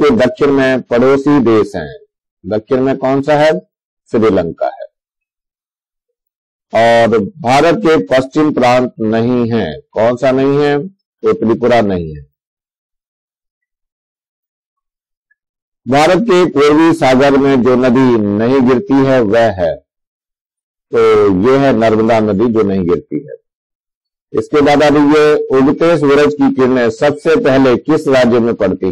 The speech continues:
हैं? तो ये है हमारे पास अरुणाचल प्रदेश में।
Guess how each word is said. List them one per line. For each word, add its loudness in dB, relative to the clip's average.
हैं? -16
तो 0
ये 4
है 2
हमारे 2
पास -2
अरुणाचल 0
प्रदेश -4
में। -20